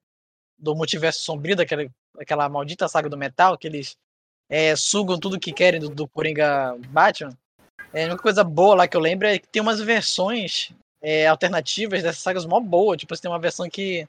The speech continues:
a Terra, ela realmente fica má, né? E literalmente usa o planeta todo pra matar todo mundo. Tipo, ela faz o pla-, o, a planeta Terra ficar inóspito.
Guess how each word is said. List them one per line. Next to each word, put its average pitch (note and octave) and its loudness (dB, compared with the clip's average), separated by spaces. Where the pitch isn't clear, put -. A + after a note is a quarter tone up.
a D#3 2
Terra, F3 2
ela D3+ 2
realmente F#3 -2
fica G3+ 2
má, D#3+ 4
né? F#3+ 2
E - 2
literalmente G3+ 0
usa G3+ -2
o - -2
planeta F#3 0
todo G#3 -2
pra G3 4
matar G3 0
todo A#3+ 2
mundo. B3+ -2
Tipo, F3 -4
ela E3 2
faz F3 0
o F#3 -6
pla-, F#3 -2
o, E3+ -4
a E3 0
planeta E3+ -2
Terra F3+ -4
ficar F3+ -6
inóspito. F3+ -8